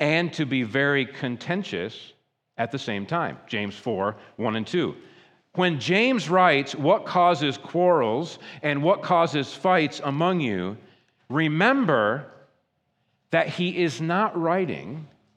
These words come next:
to politicians. He's not writing to company executives or members of a sports team. James is writing to Christians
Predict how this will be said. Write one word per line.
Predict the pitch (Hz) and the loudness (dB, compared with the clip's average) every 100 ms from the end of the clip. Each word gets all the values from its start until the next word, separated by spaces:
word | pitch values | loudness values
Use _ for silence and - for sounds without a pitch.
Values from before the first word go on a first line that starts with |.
| _ _ _ _ _ | _ _ _ _ _
to | - 151 | -8 -6
politicians. | - 117 123 - 196 - - - _ _ _ _ _ _ _ _ _ _ - | -2 0 -2 -4 -6 -8 -18 -20 _ _ _ _ _ _ _ _ _ _ -8
He's | 165 123 | -6 -4
not | 127 131 175 160 | -2 0 0 2
writing | 135 117 110 123 160 156 - _ - | 2 2 0 -4 -6 -12 -20 _ -4
to | 175 | -4
company | - - 135 135 123 117 120 127 | -4 -4 -4 -2 -4 -4 -4 -6
executives | 135 117 185 196 185 160 104 87 78 - | -6 -4 -4 -4 -4 -4 -2 -4 -8 -6
or | 127 123 120 120 - - _ | -2 0 0 -2 -16 -20 _
members | 104 117 131 139 139 139 113 - 127 | -4 0 0 0 0 0 -4 -6 -2
of | 131 123 - | 0 -2 -6
a | 131 131 | -6 -6
sports | - 165 196 - | -6 -4 -4 -4
team. | - 117 90 - _ _ _ _ _ - | -8 -6 -6 -12 _ _ _ _ _ -12
James | 143 143 147 175 208 - - | -4 0 0 0 -2 -4 -4
is | 185 165 | -2 0
writing | 131 117 101 104 127 139 - _ | 2 2 2 0 -4 -8 -18 _
to | 196 | -6
Christians | 185 233 254 - 294 180 - | -4 -4 -4 -2 -4 -4 -8